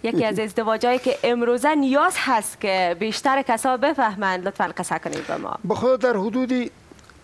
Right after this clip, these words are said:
Speaker 2: اه، سی و سه سال پیش
Speaker 1: مهم.
Speaker 2: بعد یک مؤسسه به نام ساختمانی سپین غر بادنباغ کار می‌کردم.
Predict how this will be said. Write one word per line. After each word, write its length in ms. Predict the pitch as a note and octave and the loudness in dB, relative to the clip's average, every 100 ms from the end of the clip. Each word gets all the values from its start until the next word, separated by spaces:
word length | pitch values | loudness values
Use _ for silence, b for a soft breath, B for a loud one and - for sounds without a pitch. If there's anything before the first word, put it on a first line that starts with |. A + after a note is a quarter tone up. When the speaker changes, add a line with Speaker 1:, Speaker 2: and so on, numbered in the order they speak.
| - - | -16 0
Speaker 2:
اه، 280 | F3 F3+ F3+ | 4 6 4
سی 280 | - - F#3+ | 2 0 2
و 100 | F#3 | 2
سه 200 | - G3+ | 2 0
سال 220 | - C3+ | 2 0
پیش 420 | B2+ B2 - - - | 0 -2 -2 -4 -8
Speaker 1:
مهم. 580 | G#3 F#3 G3 D4 E3 D#3 | -8 -8 -8 -6 -2 2
Speaker 2:
بعد 180 | E3+ | 4
یک 240 | E3+ E3 C#3 - D3+ - - | 4 4 2 -4 -8 -8 -2
مؤسسه 460 | D#3 D3 - F3+ | 0 0 0 0
به 100 | D3+ | 4
نام 500 | D#3+ E3+ E3+ E3 A#2+ | 2 4 4 2 0
ساختمانی 580 | B2+ D#3 - D3+ D#3 E3 | -6 -8 -6 -2 2 0
سپین 280 | - E3 C#3+ | 0 -4 0
غر 140 | D#3+ | 0
بادنباغ 540 | D#3 C#3 C3+ C3+ D#3 - | 0 0 0 0 0 0
کار 220 | E3+ E3+ | 0 0
می‌کردم. 560 | E3 - D3+ C#3+ D3 | -2 -2 -2 -2 -4